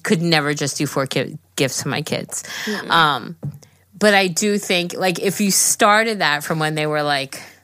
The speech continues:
Speaker 1: their very first Christmas,
Speaker 2: Yeah.
Speaker 1: they wouldn't know any different. And then if you had a big family where they get stuff from others, but I was like, I, I just liked the rhyme of it, I guess.
Speaker 2: Yeah.
Speaker 1: You
Speaker 2: I'd be
Speaker 1: know?
Speaker 2: able to do it and start it, but then if I'm out and I see something else that I'd wanna get them, I would
Speaker 1: Yeah.
Speaker 2: have to get it.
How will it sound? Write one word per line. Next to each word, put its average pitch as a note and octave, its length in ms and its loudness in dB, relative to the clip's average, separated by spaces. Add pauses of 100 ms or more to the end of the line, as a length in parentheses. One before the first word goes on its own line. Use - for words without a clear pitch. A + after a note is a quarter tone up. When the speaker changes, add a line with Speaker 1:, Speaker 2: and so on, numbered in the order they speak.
(120)
Speaker 1:
their E3 140 0
very D3+ 200 4
first C#3+ 280 -2
Christmas, D3 440 0
Speaker 2:
Yeah. G#3+ 200 0
Speaker 1:
they C#3+ 100 4
wouldn't D#3+ 300 -2
know C#3+ 240 -2
any C3+ 180 -4
different. C#3+ 500 -4
And D#3 220 0
then C#3+ 300 0 (260)
if - 160 0
you D3+ 80 0
had D3 200 4
a - 20 -8
big C#3+ 160 -6
family C#3 320 -4
where B2+ 120 -4
they B2+ 200 -6
get C3 260 -6 (160)
stuff - 380 -4
from C3 180 -4
others, C3+ 460 -6
but - 320 -6
I - 40 -4
was E3+ 120 -4
like, D#3+ 180 -4 (300)
I, A3 200 6
I B3 40 6
just E4 220 0
liked B3+ 240 4
the F3+ 120 4
rhyme D3 380 2
of C3 100 -4
it, B2+ 120 -4
I B2 100 -2
guess. A#2+ 280 -6
Speaker 2:
Yeah. B3 360 2 (220)
Speaker 1:
You D#4 100 6
Speaker 2:
I'd F#4 80 8
be F#4+ 60 8 (100)
Speaker 1:
know? A#4 100 6
Speaker 2:
able G#4 120 4
to C4 60 0
do A#3+ 200 2
it C4 160 4
and G#3+ 180 -2
start G#3 320 0
it, C#4+ 160 2
but B3 140 -2
then A#3 180 4
if A#3 140 0
I'm A3 140 0
out G3 180 4
and - 100 -2
I G#3+ 60 -2
see G#3+ 140 -2
something A3+ 260 0
else F#3+ 260 0
that G3 80 2
I'd F#3 120 2
wanna F#3 160 -2
get F3+ 200 -4
them, A3+ 220 -2
I - 60 0
would G3+ 80 2
Speaker 1:
Yeah. B3 140 6
Speaker 2:
have G3+ 260 2
to F#3+ 100 -4
get F#3+ 180 -2
it. C2 200 -2